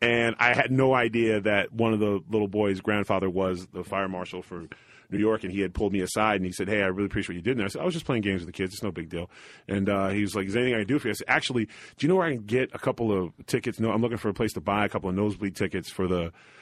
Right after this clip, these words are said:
Red Sox Yankees. I just wanna sneak in, watch a couple innings, say I went to Yankee Stadium and seen the Red Sox beat the Yankees would be really great."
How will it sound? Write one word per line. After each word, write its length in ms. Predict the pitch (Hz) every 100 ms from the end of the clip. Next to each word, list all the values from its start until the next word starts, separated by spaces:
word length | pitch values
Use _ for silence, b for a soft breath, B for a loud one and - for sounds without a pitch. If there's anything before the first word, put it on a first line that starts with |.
| b
Red 200 | - 113
Sox 240 | - 95 104
Yankees. 200 | 104 85
I 40 |
just 120 | 80
wanna 120 | 90 92
sneak 280 | - 101 104
in, 140 | 101
watch 160 | 95 92
a 20 |
couple 200 | - 90
innings, 200 | 95 92
say 100 | -
I 40 | 92
went 160 | 90
to 60 | 85
Yankee 280 | 92 92 87
Stadium 460 | - 92 90 87
and 100 | 82
seen 140 | - 87
the 80 | 85
Red 160 | 87
Sox 240 | - 82 -
beat 160 | 85
the 80 | 82
Yankees 300 | 85 82 80
would 100 | 78
be 60 | 82
really 180 | 80
great." 240 | 80 -